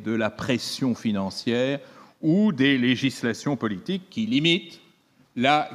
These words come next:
capacité de ces organisations. Et d'ailleurs,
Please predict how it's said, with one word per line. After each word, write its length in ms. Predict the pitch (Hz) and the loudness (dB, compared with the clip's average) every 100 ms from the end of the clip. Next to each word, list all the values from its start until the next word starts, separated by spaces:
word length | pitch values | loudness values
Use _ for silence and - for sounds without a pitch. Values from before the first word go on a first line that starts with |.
| - | -2
capacité 880 | 147 127 120 - 110 - 120 127 - - - | -2 0 -4 -4 -4 -2 0 -2 -6 -16 -8
de 280 | 95 117 120 - | -2 0 -2 -6
ces 400 | - - 113 113 - - - | -14 -4 -2 -2 -6 -18 -6
organisations. 840 | 110 101 98 98 92 87 - 78 - _ _ _ _ _ _ - _ | -6 -2 -4 -4 -6 -8 -12 -16 -20 _ _ _ _ _ _ -20 _
Et 100 | 120 | -2
d'ailleurs, 680 | 120 151 220 233 170 95 | 0 0 2 0 0 -2